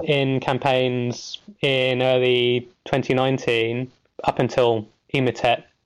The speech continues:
went quiet in June, we saw a very standard infection chain of Emotet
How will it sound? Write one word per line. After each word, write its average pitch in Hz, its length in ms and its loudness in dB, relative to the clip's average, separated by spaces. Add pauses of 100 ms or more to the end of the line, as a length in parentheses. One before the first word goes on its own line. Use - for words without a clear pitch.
(160)
went 127 220 -2
quiet 135 600 0
in 117 160 0
June, 135 580 -2 (760)
we 139 100 2
saw 127 680 2 (240)
a 123 280 2
very 123 840 2 (120)
standard 139 680 0
infection 127 640 0
chain 113 640 0
of 113 200 0
Emotet 139 760 0